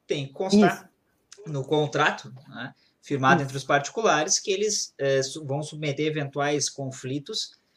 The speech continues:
Speaker 1: para a solução por meio da arbitragem. Isso é muito importante. Então, vejam que apenas nessa curta explicação que a professora, eh, nos passou, ela já deu todo o panorama do que é por exemplo, a arbitragem,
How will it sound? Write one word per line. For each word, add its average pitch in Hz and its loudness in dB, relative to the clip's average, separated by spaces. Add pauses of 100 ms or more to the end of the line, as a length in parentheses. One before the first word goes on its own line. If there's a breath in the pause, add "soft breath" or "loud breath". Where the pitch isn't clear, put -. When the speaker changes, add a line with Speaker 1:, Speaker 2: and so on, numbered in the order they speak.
(320 soft breath)
Speaker 1:
para 135 2
a 143 2
solução 165 -6
por 165 -10
meio 156 -4
da 143 2
arbitragem. 131 -2
Isso 143 -6
é 156 -6
muito 180 -6
importante. 190 -2 (280)
Então, 127 -6
vejam 170 0
que 160 -8 (560)
apenas 220 4
nessa 214 0
curta 262 -2
explicação 233 -2
que 185 -10
a 180 -4
professora, 160 -4 (140)
eh, 127 -6
nos 131 -8
passou, 156 -2
ela 139 -2
já 165 0
deu 185 -8
todo 214 -2
o 269 -12
panorama 202 -2
do 214 -10
que 160 0
é 185 -4 (420)
por 185 0
exemplo, 151 0
a 165 -2
arbitragem, 170 -2